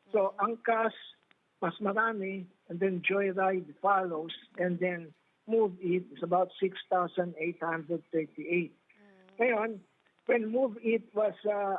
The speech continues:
Speaker 1: acquired by Grab, no, siyempre, uh, and then, aminin natin, sa tagal po ng mga, um, uh, panahon na lumipas,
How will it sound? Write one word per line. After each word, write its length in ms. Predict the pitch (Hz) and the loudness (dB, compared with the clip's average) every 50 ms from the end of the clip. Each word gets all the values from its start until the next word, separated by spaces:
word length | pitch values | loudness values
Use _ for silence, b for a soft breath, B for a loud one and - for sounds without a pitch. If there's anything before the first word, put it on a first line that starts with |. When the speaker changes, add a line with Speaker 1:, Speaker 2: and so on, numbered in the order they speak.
| - 175 | -4 -6
Speaker 1:
acquired 400 | - - - 214 214 208 196 175 | -6 -2 0 2 2 2 2 2
by 240 | 170 180 180 170 156 160 | 2 2 2 0 -2 -4
Grab, 560 | 156 196 214 202 170 165 165 156 143 139 127 _ _ _ _ _ _ _ _ _ _ _ - 190 | -2 0 2 2 0 0 -2 -6 -10 -12 -12 _ _ _ _ _ _ _ _ _ _ _ -6 -2
no, 240 | 175 175 175 170 165 - _ _ _ _ _ _ _ _ - - | 0 0 0 -2 -4 -8 _ _ _ _ _ _ _ _ -6 -2
siyempre, 640 | - 196 175 180 202 202 208 190 165 151 139 131 - _ _ _ - - | -2 -2 -2 -2 -2 0 0 0 0 -2 -4 -6 -12 _ _ _ -4 -2
uh, 320 | 160 160 165 156 143 147 | -2 0 0 0 0 0
and 160 | 190 175 185 | 0 0 0
then, 320 | 175 202 208 190 175 147 127 - _ _ - | 0 0 0 -2 -2 -6 -12 -18 _ _ -12
aminin 480 | - 156 165 170 175 180 185 185 208 220 | -8 -4 -2 0 2 2 2 2 2 2
natin, 400 | 226 226 - - 170 151 143 135 - _ _ _ _ _ _ _ | 0 0 -2 -4 -8 -8 -8 -14 -20 _ _ _ _ _ _ _
sa 80 | - 180 | -6 -4
tagal 480 | 180 - 185 180 170 190 190 185 180 | -2 0 0 0 2 0 -2 -2 -2
po 160 | - 190 190 | -4 -4 -4
ng 240 | 190 196 202 196 196 | -2 -2 -2 -2 -4
mga, 340 | 196 202 202 202 202 - 202 202 202 196 196 190 190 196 202 | -4 -6 -6 -10 -12 -14 -16 -12 -10 -8 -8 -8 -10 -12 -14
um, 320 | 196 196 196 190 185 180 170 - _ _ _ _ _ _ _ _ - 190 | -16 -14 -10 -8 -8 -8 -10 -12 _ _ _ _ _ _ _ _ -2 2
uh, 320 | 185 185 185 185 185 185 180 | 2 4 4 2 2 0 0
panahon 480 | - - 190 190 190 185 208 262 247 202 | 0 0 0 2 2 0 0 0 0 -2
na 80 | 185 | -4
lumipas, 640 | 175 185 190 226 262 262 226 - 202 185 185 180 180 | -4 -4 -4 -6 -6 -8 -6 -2 0 2 2 0 -2